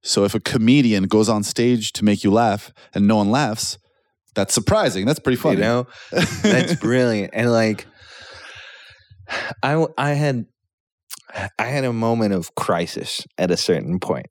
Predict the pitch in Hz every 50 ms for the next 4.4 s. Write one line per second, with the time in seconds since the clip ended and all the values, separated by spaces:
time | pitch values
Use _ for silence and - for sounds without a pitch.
0 | _ _ - - 87 95 104 120 117 _ - 82 - 104 98 98 95 - - -
1 | 107 _ _ _ _ _ _ _ _ _ _ _ _ _ - - - - - 110
2 | 101 131 143 147 135 147 147 135 123 110 - - 107 123 131 127 135 131 117 104
3 | 117 110 101 - 110 104 101 95 90 87 82 73 67 82 92 92 92 92 92 104
4 | 110 110 104 104 101 92 92 85